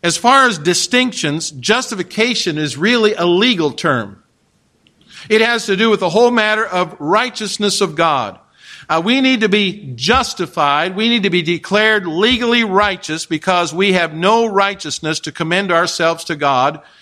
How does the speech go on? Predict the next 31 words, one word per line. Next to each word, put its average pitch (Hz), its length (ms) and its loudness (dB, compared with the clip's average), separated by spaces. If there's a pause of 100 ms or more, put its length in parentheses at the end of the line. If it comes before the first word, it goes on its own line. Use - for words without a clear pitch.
(280)
nor 202 260 4
do 202 160 0
we 196 140 2
satisfy 190 840 0
the 151 120 -6
demands 156 500 -2
of 139 120 -4
his 156 260 -2
justice. - 760 -6 (1600)
You 175 120 -4
know, 175 160 4
just 240 360 0
as 190 160 -2
Adam's 208 440 -4
sin 180 480 0
was 165 220 -2
imputed 185 680 0
to 185 180 2
us, 139 400 -2 (1300)
every 254 280 -2
man 247 320 0
is 160 120 -6
born, 190 460 2
every 226 220 0
woman, 247 440 2
every 226 220 -2
boy, 202 500 2
every 208 220 0
girl 220 320 4
is 139 60 -8
born 220 460 2